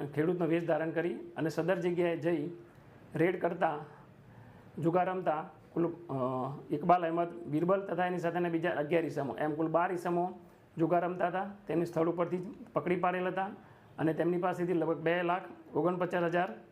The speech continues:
ચાલીસ રૂપિયાની મત્તા રિકવર કરવામાં આવી હતી અને આમોદ પોલીસ સ્ટેશનમાં જુગાર ધારા અન્વયે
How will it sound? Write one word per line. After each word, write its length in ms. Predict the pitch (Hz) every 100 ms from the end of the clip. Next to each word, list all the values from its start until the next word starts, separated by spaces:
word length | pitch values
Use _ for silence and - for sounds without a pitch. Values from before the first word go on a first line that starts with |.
| -
ચાલીસ 280 | 156 190
રૂપિયાની 320 | 170 165 165 165
મત્તા 400 | 156 156 170 170 - - - -
રિકવર 400 | 147 175 175 185
કરવામાં 380 | 185 180 185 180
આવી 120 | 180
હતી 240 | 175 214 180 - -
અને 140 | 147
આમોદ 180 | 147 165
પોલીસ 320 | 170 - 170
સ્ટેશનમાં 400 | 170 165 180 165
જુગાર 280 | 156 170 165
ધારા 260 | 165 170 143
અન્વયે 460 | 170 185 175 165